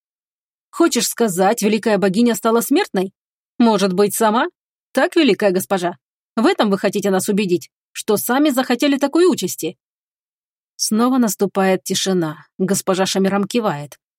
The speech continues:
Потом, словно спохватившись, говорит. «Именно.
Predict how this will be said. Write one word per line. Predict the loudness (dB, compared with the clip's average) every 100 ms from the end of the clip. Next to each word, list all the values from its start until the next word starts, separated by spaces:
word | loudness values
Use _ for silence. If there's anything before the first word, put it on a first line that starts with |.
| _
Потом, | -4 -2 0
словно | 0 0 -2
спохватившись, | -4 -2 -2 -2 -4 -4 -2
говорит. | 0 0 -2 -8 _ _ _ _ _ _
«Именно. | 2 4 2 -2